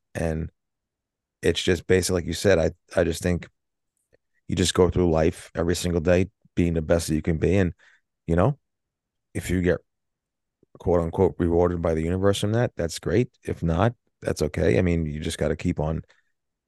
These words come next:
you know, living your life, and s-, eventually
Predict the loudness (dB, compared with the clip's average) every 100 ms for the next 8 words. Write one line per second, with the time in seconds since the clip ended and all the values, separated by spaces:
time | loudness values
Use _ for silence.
0 | -14 -6 -2 -2 -4 -10 _ _ -20 _
1 | _ _ _ _ _ _ _ -4 0 2
2 | 0 0 2 2 0 -4 -8 -12 -20 _
3 | _ -12 -2 0 0 -2 -4